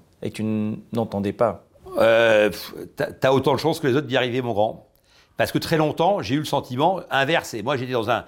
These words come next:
Speaker 2: dans un milieu où, en fait, la seule capacité d'élévation, c'était les études. Parce que, euh, euh, on, ma grand-mère, par exemple, quand je lui exposais des idées, parce que très jeune, j'ai eu plein d'idées,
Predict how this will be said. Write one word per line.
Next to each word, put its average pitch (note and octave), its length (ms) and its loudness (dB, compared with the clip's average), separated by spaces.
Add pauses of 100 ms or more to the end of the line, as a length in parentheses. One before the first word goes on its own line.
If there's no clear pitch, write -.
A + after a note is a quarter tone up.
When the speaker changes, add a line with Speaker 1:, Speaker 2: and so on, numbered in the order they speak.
(240)
Speaker 2:
dans A#2 300 -2
un B2 60 2
milieu C#3+ 460 2
où, D3 60 0
en A#2+ 80 2
fait, E3+ 240 -2
la A#2+ 100 -2
seule F#3 200 -2
capacité D#3 340 -4
d'élévation, B2+ 480 0
c'était C#3 220 -8
les C3 160 -2
études. B2 360 -4 (300)
Parce - 180 -2
que, D3+ 120 2
euh, B2+ 340 6 (300)
euh, G2 180 2
on, F#2+ 280 -4 (200)
ma A2+ 140 2
grand-mère, C#3 400 2
par A2+ 140 -2
exemple, C3+ 440 -2
quand C#3 160 -4
je B2 120 -2
lui C3+ 180 0
exposais C#3 420 0
des A2+ 240 -4
idées, C#3+ 240 4
parce - 200 -8
que G2 100 -8
très A#2 220 -2
jeune, C#3 200 2
j'ai G2 140 -6
eu A#2+ 40 -6
plein C3+ 160 0
d'idées, A#2 380 -2